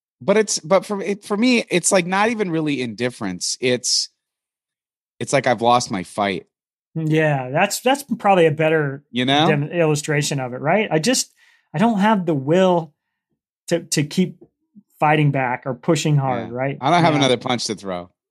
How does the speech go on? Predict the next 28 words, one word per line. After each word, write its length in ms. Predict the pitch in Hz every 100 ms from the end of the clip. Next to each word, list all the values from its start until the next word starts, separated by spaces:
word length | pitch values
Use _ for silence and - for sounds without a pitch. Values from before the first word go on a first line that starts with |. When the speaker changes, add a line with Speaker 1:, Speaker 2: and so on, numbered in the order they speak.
| -
Speaker 2:
I 100 | 180
don't. 300 | 196 160 147
<laughs> 60 |
I'm, 160 | 156 185
I'm 440 | 165 170 233 190 202 156
out, 200 | 165 -
right? 320 | 139 156 208 -
Speaker 1:
<laughs> 60 | - - - - - 180 -
Speaker 2:
It's 180 | 196 -
like, 260 | 214 196
uh, 120 | 196 170
so 160 | 202
I 80 | 180
play 180 | 175 190
Friday 320 | - 170 165
morning 300 | 160 156 151
basketball 440 | 147 147 - 151
with 160 | 139 143
a 60 | 131
group 220 | 151 147
of 60 | 135
guys 280 | 135 131
here. 80 | 143
We've 140 | 135 131
been 140 | 139
doing 180 | 147 143
it 140 | 139
for 180 | 139 120